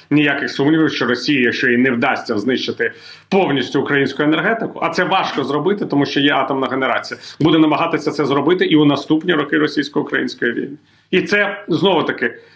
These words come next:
плани. Якщо ми не можемо завоювати територію України за допомогою наших військ,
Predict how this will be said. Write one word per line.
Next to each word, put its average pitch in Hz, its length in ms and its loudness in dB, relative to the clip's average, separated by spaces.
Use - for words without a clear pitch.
плани. 185 400 2
Якщо 180 360 -2
ми 196 100 2
не 170 100 2
можемо 175 400 2
завоювати 151 640 0
територію 160 540 0
України 135 540 0
за 127 100 -2
допомогою 151 480 0
наших 143 380 -4
військ, 117 340 -4